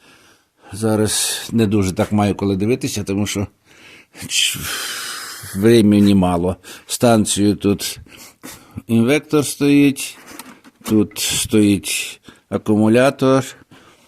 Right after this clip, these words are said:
Це одна, я можу світло дати і на хату,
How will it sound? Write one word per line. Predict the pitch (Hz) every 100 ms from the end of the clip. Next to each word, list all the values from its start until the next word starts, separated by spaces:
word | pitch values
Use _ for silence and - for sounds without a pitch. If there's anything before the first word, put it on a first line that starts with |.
| _ _ -
Це | - 113 104
одна, | 95 120 139 143 110
я | 113
можу | 104 98 98 101
світло | 95 - 110 101 98 98
дати | 92 95 101 - 98
і | 80 107
на | 104 101 98 92 101 110 85 92
хату, | - 135 165 165 170